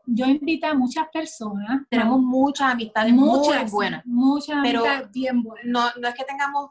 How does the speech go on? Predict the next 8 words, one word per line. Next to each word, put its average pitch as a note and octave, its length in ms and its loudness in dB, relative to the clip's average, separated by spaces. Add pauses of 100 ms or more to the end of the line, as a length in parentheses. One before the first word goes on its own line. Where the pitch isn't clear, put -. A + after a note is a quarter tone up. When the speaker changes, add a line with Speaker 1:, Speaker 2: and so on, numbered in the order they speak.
Speaker 2:
muchas A3+ 300 -8
amistades, A3 340 -6
es G#3+ 60 -14
que C4+ 280 -8
nuestras G#3 640 -6
amistades A3 520 -4
son C4 180 -6 (120)
íntimas. G3+ 800 -2